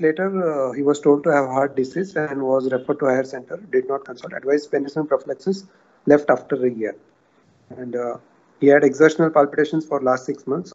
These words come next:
gradually in onset and offset, feels more on walking and lying in a quiet surrounding. Okay. Uh, no abnormal neck pulsations or polyuria. Intermittent fever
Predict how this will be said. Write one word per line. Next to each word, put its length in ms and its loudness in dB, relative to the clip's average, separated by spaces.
gradually 400 6
in 100 4
onset 300 0
and 300 -12
offset, 360 -4
feels 180 6
more 200 6
on 220 4
walking 400 0
and 160 -4
lying 280 -2
in 220 -4
a 40 -12
quiet 380 -2
surrounding. 400 -4
Okay. 300 -10
Uh, 260 -4
no 180 4
abnormal 480 2
neck 240 -4
pulsations 540 -4
or 40 0
polyuria. 380 -2
Intermittent 580 0
fever 260 0